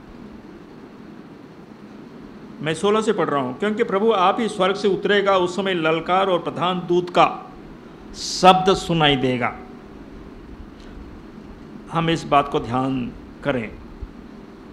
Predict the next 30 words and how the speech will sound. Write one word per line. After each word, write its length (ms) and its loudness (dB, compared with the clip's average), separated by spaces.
"प्रभु 260 4
आप 260 6
ही 100 4
स्वर्ग 240 4
से 160 2
उतरेगा, 480 2
उस 160 2
समय 160 0
ललकार 520 2
और 120 2
प्रधान 420 0
दूत 260 0
का 140 2
शब्द 300 -2
सुनाई 280 -2
देगा 340 2
और 120 6
परमेश्वर 480 2
की 160 -2
थू-, 380 -4
तूर 420 -2
ही 400 -2
फूंकी 260 0
जाएगी 440 2
और 160 0
जो 220 4
मसीह 400 0
में 280 0
मरे 240 8
हैं, 380 -2